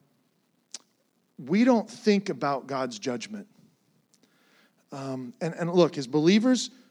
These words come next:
we shouldn't necessarily worry, but in the pulpit anymore, in a lot of Christian churches, we don't talk about judgment anymore. And yet the Bible is filled with it.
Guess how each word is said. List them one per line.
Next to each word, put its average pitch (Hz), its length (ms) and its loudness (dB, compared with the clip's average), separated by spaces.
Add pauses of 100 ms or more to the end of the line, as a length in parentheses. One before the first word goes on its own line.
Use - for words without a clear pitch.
(320)
we 156 220 -4
shouldn't 196 400 -4 (100)
necessarily 160 680 -2
worry, 170 800 -2 (1400)
but 165 160 2 (320)
in 185 160 2
the 175 80 2
pulpit 214 500 2
anymore, 139 720 -4 (500)
in 156 360 -6
a 151 60 -2
lot 175 220 0
of 226 60 -2
Christian 196 320 -6
churches, 170 360 -6
we 196 100 2
don't 233 160 2
talk 202 200 -4
about 180 180 -4
judgment 165 360 -8
anymore. 104 380 -14 (1300)
And 190 140 4
yet 226 160 4
the 190 80 2
Bible 214 540 0
is 175 200 -2
filled 247 560 -4
with 151 240 -10
it. - 300 -14